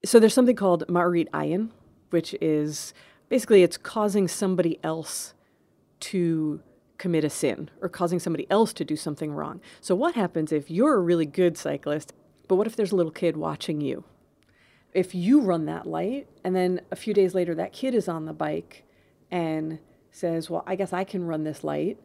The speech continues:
and then they run the light and are hit by a car, God forbid, or they cause somebody else to be hurt, that responsibility for their safety flows from your action there too.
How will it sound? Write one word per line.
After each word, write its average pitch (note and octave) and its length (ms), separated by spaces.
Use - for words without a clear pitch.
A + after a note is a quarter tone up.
and G3+ 180
then A3+ 120
they B3 100
run G#3 220
the F#3 80
light G3+ 420
and F#3+ 140
are D#3+ 100
hit C4 200
by G#3+ 120
a D#3 100
car, A#3 240
God A3 240
forbid, G3 440
or D#3+ 240
they D#3 220
cause A3 340
somebody G3+ 300
else F#3 240
to - 160
be F3 180
hurt, D#3+ 340
that G3+ 200
responsibility E3 600
for D#3 180
their D#3 160
safety D3+ 340
flows D#3 300
from D3+ 160
your D3 180
action D3 360
there C#3+ 160
too. - 280